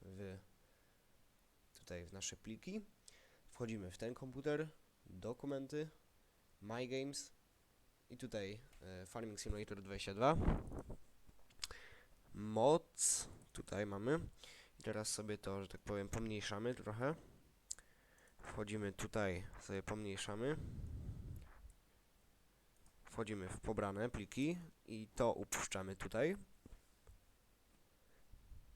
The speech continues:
No i tutaj nam się to wypakowywuje. Tu już możemy sobie zminizo-, zminimalizować, to usunąć. Otwieramy Farminga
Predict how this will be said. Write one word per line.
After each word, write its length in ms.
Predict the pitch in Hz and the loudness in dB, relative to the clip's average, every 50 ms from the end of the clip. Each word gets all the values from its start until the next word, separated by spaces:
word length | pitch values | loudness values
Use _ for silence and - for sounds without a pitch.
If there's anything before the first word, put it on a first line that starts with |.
| - - - - - - - - - - - - - - - - - - - - - - - - - - - - - - - | -18 -20 -20 -20 -20 -20 -20 -20 -20 -20 -20 -20 -20 -20 -20 -20 -20 -20 -20 -20 -20 -20 -20 -20 -20 -20 -20 -20 -20 -16 -10
No 120 | - 107 107 | -6 -6 -6
i 80 | 110 | -6
tutaj 240 | 113 117 107 101 95 | -6 -6 -6 -4 -4
nam 160 | 92 95 98 | -4 -6 -6
się 120 | - - - | -8 -8 -6
to 180 | 98 95 98 - - - - | -6 -6 -6 -6 -8 -8 -10
wypakowywuje. 800 | - 101 101 - - 104 - 107 98 98 95 104 123 143 143 143 | -10 -10 -6 -4 -4 -4 -4 -4 -6 -4 -2 0 2 2 2 2
Tu 160 | 139 - - | 0 -4 -8
już 140 | 113 - - | -10 -10 -8
możemy 220 | 110 104 104 95 95 | -8 -8 -6 -6 -6
sobie 200 | - 101 98 92 | -6 -8 -8 -8
zminizo-, 440 | 101 107 104 104 101 95 101 - - - - - | -6 -6 -6 -6 -6 -6 -6 -8 -8 -14 -16 -12
zminimalizować, 800 | 98 113 117 113 110 107 107 104 101 101 98 113 101 98 98 - | -8 -6 -6 -6 -6 -4 -4 -4 -4 -4 -4 -4 -4 -4 -6 -6
to 120 | - 101 | -6 -6
usunąć. 500 | 87 110 - - 147 147 143 139 143 - - - - - - - - - - - - - - - - | -6 -4 -2 0 0 0 0 0 -4 -10 -14 -16 -16 -18 -18 -18 -18 -20 -20 -20 -20 -20 -20 -14 -8
Otwieramy 500 | - 139 - - 151 139 135 135 131 131 | -8 -6 -2 0 2 4 4 4 4 0
Farminga 560 | - 131 123 123 123 120 120 110 110 113 | 0 -2 -2 -2 -2 -2 0 0 0 -2